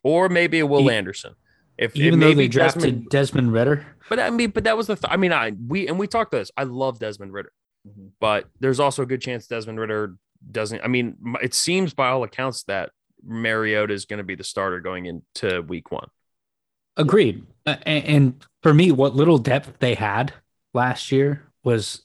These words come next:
Speaker 2: absolutely decimated in the offseason.
Speaker 1: Yeah.
Speaker 2: Uh, on, on, on all fronts. So to, to me, it's gonna be, <laughs> it's gonna be a lot of Kyle Pitts.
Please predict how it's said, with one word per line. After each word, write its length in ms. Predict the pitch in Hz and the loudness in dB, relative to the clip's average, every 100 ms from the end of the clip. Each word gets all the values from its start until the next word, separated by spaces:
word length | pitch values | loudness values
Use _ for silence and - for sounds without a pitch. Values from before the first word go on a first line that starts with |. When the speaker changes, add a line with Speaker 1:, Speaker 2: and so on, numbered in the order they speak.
| _ - | _ -4
Speaker 2:
absolutely 460 | 127 - 156 127 | -4 -2 -2 -2
decimated 560 | 110 117 - 113 104 101 | -2 -2 0 -2 -2 -4
in 80 | 98 | -6
the 100 | 98 | -8
offseason. 500 | 95 92 - 85 - _ _ _ _ _ | -8 -12 -14 -18 -20 _ _ _ _ _
Speaker 1:
Yeah. 120 | 92 - _ - | -8 -8 _ -14
Speaker 2:
Uh, 260 | 95 82 - _ _ | -12 -12 -16 _ _
on, 120 | 131 - | -2 -2
on, 400 | 120 123 131 127 | -4 -2 -2 -2
on 240 | 117 120 117 | 0 2 2
all 180 | 120 120 | 2 0
fronts. 400 | - 90 90 - | -2 -4 -4 -6
So 380 | - 107 101 - - | -2 -2 -2 -10 -10
to, 240 | 123 - | -8 -8
to 180 | - - | -8 -2
me, 300 | 123 139 135 | 2 2 2
it's 180 | 113 - | -2 -4
gonna 160 | 139 120 | -2 0
be, 400 | 120 113 110 - _ _ _ _ _ _ _ _ _ _ - | 2 0 -2 -6 _ _ _ _ _ _ _ _ _ _ -6
<laughs> 60 | - - _ _ _ _ _ - - _ _ _ _ | -6 -8 _ _ _ _ _ -16 -16 _ _ _ _
it's 160 | 135 123 | -2 2
gonna 160 | 165 151 | 4 6
be 80 | |
a 80 | 143 | 6
lot 200 | 127 139 | 6 4
of 60 | 135 | 4
Kyle 260 | 135 135 | 0 -2
Pitts. 440 | 123 127 139 - | 0 0 0 -6